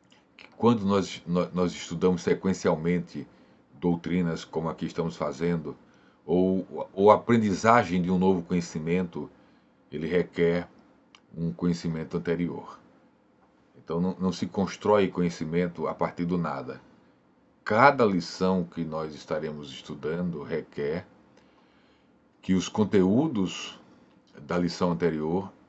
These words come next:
sejam aprendidos, é, sejam praticados,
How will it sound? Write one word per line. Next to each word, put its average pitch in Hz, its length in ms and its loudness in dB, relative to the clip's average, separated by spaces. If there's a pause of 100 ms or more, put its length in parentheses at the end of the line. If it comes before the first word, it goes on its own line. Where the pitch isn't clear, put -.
(960)
sejam 85 380 -2
aprendidos, 85 880 -4 (640)
é, - 300 -18 (1300)
sejam 82 440 -6
praticados, 90 1040 0